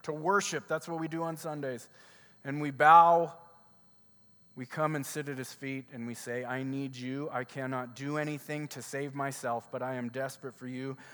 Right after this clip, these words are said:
I trust who you are, the power that you have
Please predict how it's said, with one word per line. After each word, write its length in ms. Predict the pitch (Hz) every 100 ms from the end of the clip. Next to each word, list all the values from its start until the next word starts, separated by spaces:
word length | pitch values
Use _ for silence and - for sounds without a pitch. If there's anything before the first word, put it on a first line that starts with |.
| -
I 160 | 143 151
trust 760 | - - 160 156 - - - - _
who 140 | - 147
you 260 | 151 147
are, 260 | 139 147 151
the 100 | 127
power 400 | - 127 147 156
that 180 | 147 139
you 120 | 131
have 440 | 117 113 110 -